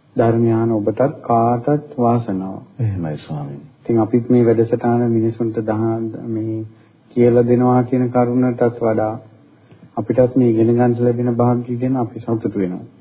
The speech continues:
Speaker 2: එහෙමයි.
Speaker 1: ඒ නිසා ඔබ හුදෙක් බොහෝසේ සතුටු විය යුතුයි. මේ මොකද අපි ඉගෙන ගන්න ධර්මයෙන්, පුරුදු කරන ධර්මයෙන්, අහලා දැනගන්නා වූ ධර්මයෙන්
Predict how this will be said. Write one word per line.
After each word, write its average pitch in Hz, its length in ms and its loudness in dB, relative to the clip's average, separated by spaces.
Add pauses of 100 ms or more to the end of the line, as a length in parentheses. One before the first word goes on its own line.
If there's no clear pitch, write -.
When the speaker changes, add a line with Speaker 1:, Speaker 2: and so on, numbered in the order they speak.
Speaker 2:
එහෙමයි. 80 480 -8 (760)
Speaker 1:
ඒ 120 160 6
නිසා 117 420 2
ඔබ 113 220 2 (600)
හුදෙක් 127 420 2 (200)
බොහෝසේ 127 540 4
සතුටු 104 340 -2
විය 101 200 -4
යුතුයි. 101 340 -8 (1300)
මේ 117 200 2
මොකද 117 300 2
අපි 113 280 2
ඉගෙන 120 260 4
ගන්න 120 380 4
ධර්මයෙන්, 120 500 2 (720)
පුරුදු 120 340 2
කරන 120 320 0
ධර්මයෙන්, 120 480 2 (540)
අහලා 120 520 2
දැනගන්නා 120 680 2
වූ 123 140 2
ධර්මයෙන් 131 540 4